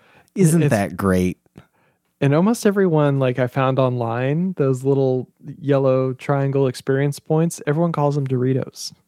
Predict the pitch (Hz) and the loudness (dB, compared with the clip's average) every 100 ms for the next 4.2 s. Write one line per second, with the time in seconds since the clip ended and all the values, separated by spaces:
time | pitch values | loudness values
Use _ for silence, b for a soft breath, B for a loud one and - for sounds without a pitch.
0 | _ - 262 233 247 247 - 170 - - | _ -4 -4 -6 -8 -8 -4 -6 -6 -4
1 | 156 147 170 160 160 151 - 127 117 127 | -2 0 0 0 0 0 -2 -8 -6 -6
2 | 131 269 247 139 180 175 - 113 120 135 | -2 0 2 2 2 0 0 0 0 0
3 | 131 127 - 156 131 127 131 127 87 85 | 0 0 0 0 2 2 2 2 0 -2
4 | - | -6